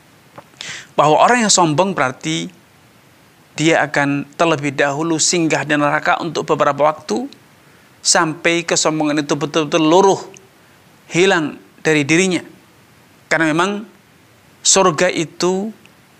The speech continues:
adalah karunia Allah Subhanahu wa taala yang Allah berikan kepada Allah yang,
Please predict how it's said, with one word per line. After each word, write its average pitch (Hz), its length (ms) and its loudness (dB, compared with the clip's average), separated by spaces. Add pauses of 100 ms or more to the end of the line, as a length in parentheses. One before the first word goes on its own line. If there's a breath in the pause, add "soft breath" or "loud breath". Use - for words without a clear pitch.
(280)
adalah 175 320 0
karunia 190 400 2
Allah 170 240 2
Subhanahu 170 480 2
wa 147 80 0
taala 202 320 0
yang - 80 -4
Allah 196 240 4
berikan 240 400 0
kepada 226 320 2
Allah 247 240 2
yang, 233 80 -4